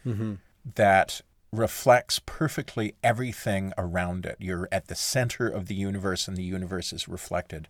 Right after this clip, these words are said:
Speaker 2: in you, that you create in your mind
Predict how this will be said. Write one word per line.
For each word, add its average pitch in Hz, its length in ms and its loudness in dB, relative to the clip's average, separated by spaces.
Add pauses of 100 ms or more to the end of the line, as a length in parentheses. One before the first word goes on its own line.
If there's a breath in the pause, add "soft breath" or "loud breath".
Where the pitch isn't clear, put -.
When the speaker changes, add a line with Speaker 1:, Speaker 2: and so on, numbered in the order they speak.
Speaker 2:
in 98 220 -2
you, 98 340 -2 (400 soft breath)
that 92 280 6 (320)
you 104 380 -2
create 117 560 0
in 110 180 2
your 107 220 4
mind 101 520 2